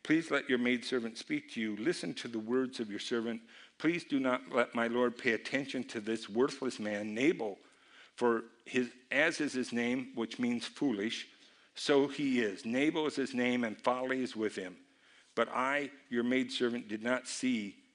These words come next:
uh, the young men to whom you sent." Later, she will,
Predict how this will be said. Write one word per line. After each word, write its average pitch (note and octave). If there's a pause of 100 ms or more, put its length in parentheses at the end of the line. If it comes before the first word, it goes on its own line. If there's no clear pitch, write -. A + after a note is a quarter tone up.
(300)
uh, G#2 (140)
the A2+
young A#2+
men A#2
to -
whom A2+
you G#2+
sent." G#2+ (420)
Later, B2+
she B2+
will, A2